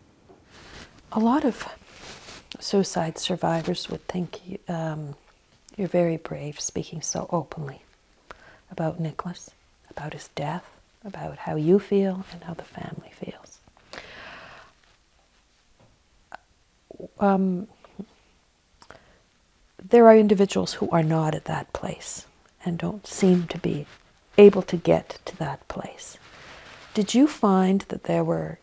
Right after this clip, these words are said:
community supports that helped you to get to this place? Or is this something that came from within you?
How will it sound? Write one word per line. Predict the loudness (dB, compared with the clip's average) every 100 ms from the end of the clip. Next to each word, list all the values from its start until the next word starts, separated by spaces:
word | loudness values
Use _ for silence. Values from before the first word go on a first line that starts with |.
| _
community | -4 0 0 0 -2 -4
supports | -8 -12 -10 -2 0 0 -6 -14 -18 -20 -10
that | -8 -4
helped | -4 -4 -4 2
you | 4 4 0 _ -20 -16 -16 -18 -20 -20 _ _ _
to | -6
get | 2 2 2
to | 0
this | 0 -2
place? | -6 -4 -4 -4 -8 -14 -16 -20 -20 -6
Or | -4 -2 -2 -2 -2 -2 -6 -12 _ -20 -20 -20 _
is | 0 2
this | 2
something | 4 2 2 -2
that | -2 -6
came | -6 -6
from | -6 -6 -6
within | -6 -6 -4 -6
you? | -6 -8 -10